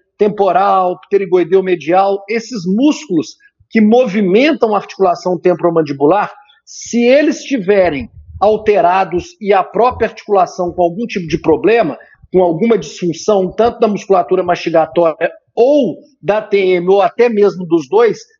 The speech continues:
isso é uma disfunção temporomandibular, uma D T M. E a dor orofacial, o próprio nome diz, é qualquer dor na região oral, da boca e da face. Então, a dor orofacial, ela é muito maior do que a D T M. A D T M, na verdade, é um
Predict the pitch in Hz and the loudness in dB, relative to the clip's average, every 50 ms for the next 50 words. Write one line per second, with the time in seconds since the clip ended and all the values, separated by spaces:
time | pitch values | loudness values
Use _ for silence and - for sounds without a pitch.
0 | _ _ _ - 208 226 240 233 - 254 247 196 175 190 202 196 202 196 202 - | _ _ _ -6 -4 -4 -4 -2 -2 0 2 4 4 4 2 0 -2 -4 -4 -6
1 | - 208 196 - - 175 180 175 - 180 175 175 - 180 175 180 175 165 175 180 | -8 -8 -6 -4 -2 -4 -4 -2 -2 -2 -2 -2 0 -2 -2 0 -2 -2 0 0
2 | 180 160 147 135 123 135 156 156 151 170 165 - 196 190 156 127 104 - _ _ | 2 2 2 0 0 -2 -2 -2 0 -2 0 0 0 0 0 -2 -4 -8 _ _
3 | _ _ _ _ _ _ _ - 247 330 311 294 233 202 262 262 247 240 226 220 | _ _ _ _ _ _ _ 0 2 2 2 2 2 2 2 2 4 4 2 2
4 | 214 208 214 - 214 208 - - 190 180 156 135 123 - - 160 - 196 220 226 | 2 0 0 0 -2 -2 -2 -2 0 0 0 0 -2 -6 -14 -10 -6 -4 -4 -4
5 | 226 220 220 226 233 240 247 226 175 196 185 156 - - - _ _ _ _ _ | -4 -4 -4 -2 -2 -2 -2 -4 -2 0 0 0 0 -4 -14 _ _ _ _ _
6 | _ - 220 214 220 - - 254 247 220 - - - 269 294 294 285 285 262 262 | _ -4 -4 -4 -2 0 2 2 2 0 -2 -2 0 2 2 2 0 -2 -4 -2
7 | 190 180 202 240 247 226 - - 240 226 208 175 214 233 185 151 175 196 190 190 | 0 2 2 2 0 -2 -6 -8 -6 -6 -4 -2 -4 -4 -2 -2 -2 0 2 2
8 | 202 208 196 175 180 196 240 339 320 311 - 185 165 160 - - 185 262 311 - | 2 4 4 4 2 2 2 0 -2 -4 -2 -2 -2 -2 0 0 0 0 0 0
9 | - 339 320 302 - _ _ _ 254 254 226 226 269 254 254 - - 214 190 170 | -2 -4 -4 -4 -6 _ _ _ -8 -4 -2 0 -2 -2 -4 -4 -4 -2 -2 -2
10 | - - - - - - _ _ _ _ _ _ _ _ 214 220 214 277 285 302 | -4 -10 -18 -20 -20 -20 _ _ _ _ _ _ _ _ -6 -2 0 2 2 2
11 | 302 285 233 196 277 285 269 269 254 240 226 - - 226 202 - - 180 185 202 | 0 0 0 2 2 2 4 4 2 2 0 0 -2 -4 -4 -4 -2 -2 0 2
12 | 254 277 240 180 - - _ _ _ - 226 226 240 233 226 226 226 247 285 359 | 2 2 2 0 -2 -6 _ _ _ -2 0 0 2 0 0 0 0 0 0 -2
13 | - - 330 311 320 285 269 247 233 214 202 202 220 233 226 - - 220 226 - | -2 -4 -4 -2 0 0 2 2 2 2 2 2 2 0 -2 -6 -10 -14 -8 -2
14 | - 247 247 202 247 247 247 - 262 226 196 185 165 147 147 - - 170 160 151 | -2 -2 0 0 -2 -4 -4 -4 -2 -2 -2 -2 -2 -4 -6 -4 -2 -2 0 0
15 | 226 240 - 240 220 214 214 208 196 190 180 160 180 165 147 - 190 214 240 220 | -2 0 2 2 2 4 4 2 2 0 0 0 0 -2 0 0 0 0 0 0
16 | 185 233 240 247 | -2 -2 -4 -4